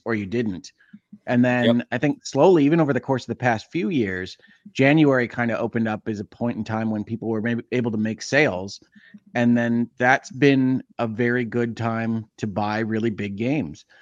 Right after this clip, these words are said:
Speaker 2: Yeah.
Speaker 1: Um, and so I agree with you that it's been very constant. I think the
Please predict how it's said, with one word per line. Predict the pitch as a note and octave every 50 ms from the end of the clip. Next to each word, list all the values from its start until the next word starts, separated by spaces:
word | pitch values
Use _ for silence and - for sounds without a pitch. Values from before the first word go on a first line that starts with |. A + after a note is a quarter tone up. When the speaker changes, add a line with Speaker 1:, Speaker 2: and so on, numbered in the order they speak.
| - _ -
Speaker 2:
Yeah. | - G#2+ C3 A#2
Speaker 1:
Um, | A2+ G#2+ G#2+ G#2+ A2 -
and | - A#2+ A#2 A2
so | - C3+ B2 A#2+ A#2 A2+ A#2 A2+ - _ -
I | - B2 C3+
agree | B2+ A#2+ C3+ D3+
with | F3 F3 F3 -
you | A#2+ A2 G#2
that | G2+ G#2 G#2
it's | G2+ - - _ -
been | C3 B2 A#2+ A#2 G#2
very | G2 B2+ B2+ B2 A2+
constant. | - - - - B2+ D3+ E3+ - - - G2+ G2 G2 - -
I | - B2+
think | - E3 E3+ -
the | - E3